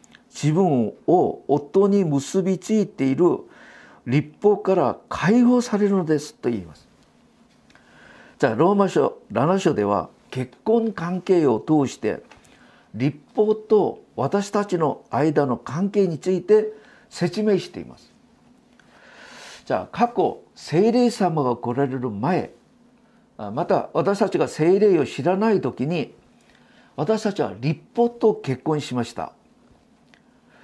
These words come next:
倫理道徳的に正しく、罪を嫌がる律法兄弟。どれほど立派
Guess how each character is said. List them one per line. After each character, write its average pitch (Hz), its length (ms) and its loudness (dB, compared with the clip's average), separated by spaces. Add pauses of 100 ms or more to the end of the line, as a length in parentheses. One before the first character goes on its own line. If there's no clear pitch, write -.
(420)
倫 220 240 2
理 208 160 4
道 180 260 4
徳 202 240 2
的 160 240 0
に 131 140 -2
正 151 340 -4
し - 60 -10
く、 - 240 -10 (300)
罪 247 340 2
を 120 160 2
嫌 143 320 2
が 185 100 2
る 151 140 0 (320)
律 135 320 -4
法 202 200 4
兄 180 160 0
弟。 101 260 0 (920)
ど 95 120 -16
れ 127 80 -4
ほ 170 80 -2
ど 185 100 4
立 117 180 -2
派 185 160 -2